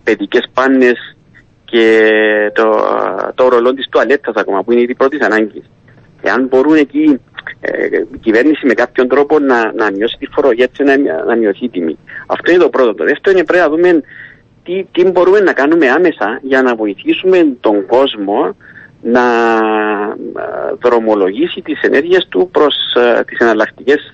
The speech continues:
πηγές ενέργειας. Δηλαδή, ε, να μπορέσει να, ο ίδιος ο καταναλωτής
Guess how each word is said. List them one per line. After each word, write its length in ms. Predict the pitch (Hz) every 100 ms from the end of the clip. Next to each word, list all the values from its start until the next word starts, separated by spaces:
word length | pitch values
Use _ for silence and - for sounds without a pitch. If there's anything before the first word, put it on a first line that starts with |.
| -
πηγές 260 | 151 143 139
ενέργειας. 440 | 147 151 120 90
Δηλαδή, 440 | 104 104 123 127 107 - - _ _ _ - -
ε, 260 | 110 110 101
να 140 | 120
μπορέσει 600 | 113 104 104 135 - 180 180
να, 160 | 151 135 104
ο 60 | 101
ίδιος 520 | 127 147 175 156 -
ο 280 | 98 101 -
καταναλωτής 720 | 113 110 107 101 85 - 151